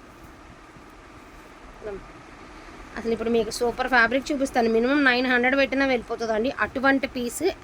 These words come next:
సింగిల్ పీస్. And క్వాలిటీ చాలా సాఫ్ట్గా ఉంటుంది. మీరు ఎంత చబ్బీగా ఉన్నా కూడా శారీ కట్టుకుంటే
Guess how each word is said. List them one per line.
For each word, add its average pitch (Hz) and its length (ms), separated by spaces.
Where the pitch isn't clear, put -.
సింగిల్ 262 420
పీస్. 269 200
And 262 200
క్వాలిటీ 226 440
చాలా 247 280
సాఫ్ట్గా 240 540
ఉంటుంది. 247 260
మీరు 254 140
ఎంత 226 580
చబ్బీగా 269 360
ఉన్నా 254 180
కూడా 254 160
శారీ 240 280
కట్టుకుంటే 247 440